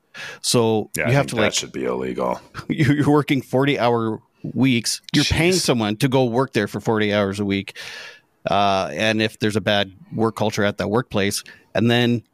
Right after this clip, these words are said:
Speaker 1: you go home to work a job so that you can pay to go to work, <laughs> you know, like, it's just so, it makes no sense. And, um,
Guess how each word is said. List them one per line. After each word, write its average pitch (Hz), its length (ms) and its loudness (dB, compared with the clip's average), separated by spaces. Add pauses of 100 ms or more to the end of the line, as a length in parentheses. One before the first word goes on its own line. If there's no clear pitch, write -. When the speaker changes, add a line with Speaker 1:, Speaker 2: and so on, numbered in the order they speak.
(160)
Speaker 1:
you 123 140 0
go 127 160 2
home 117 340 0 (640)
to 120 120 2
work 117 340 0
a 113 60 -4
job 120 580 0
so - 160 -2
that 120 80 4
you 113 100 -2
can 117 140 0
pay 120 460 0 (240)
to 123 100 0
go 120 240 4
to 120 60 0
work, 131 500 0
<laughs> - 100 -6
you 202 80 4
know, 175 60 2 (240)
like, 214 100 0
it's - 160 -8
just 175 280 -2
so, 143 420 2
it 131 100 0
makes 127 260 0
no 131 180 4
sense. 104 420 -4
And, 101 180 -8 (600)
um, 92 500 -2